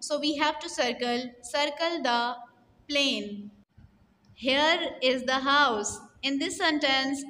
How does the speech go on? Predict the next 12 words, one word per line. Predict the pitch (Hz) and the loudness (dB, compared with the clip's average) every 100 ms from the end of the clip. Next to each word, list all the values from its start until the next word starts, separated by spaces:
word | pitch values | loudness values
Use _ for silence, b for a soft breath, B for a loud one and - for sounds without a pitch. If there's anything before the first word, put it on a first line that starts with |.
| 247 | 0
house | 254 262 285 359 349 - - - | 4 4 4 0 -6 -12 -18 -6
is | 247 240 247 - | -4 -4 -10 -6
a | 240 | -2
noun, | 247 240 233 254 320 - - | 0 2 0 -2 -4 -8 -12
so | - 254 254 262 | -4 0 0 -4
circle | - 269 262 311 349 | 0 0 2 0 0
the | 247 240 247 247 | 2 2 2 0
house. | 220 220 240 - - _ b b b | 0 0 -2 -4 -12 _ b b b
Next | 254 247 254 294 | -2 -2 0 2
is, | 302 359 - - - - 220 | 2 0 -6 -14 -20 -12 -2
this | 302 - - 269 | -2 -2 -6 -2
is | 285 277 | -2 -2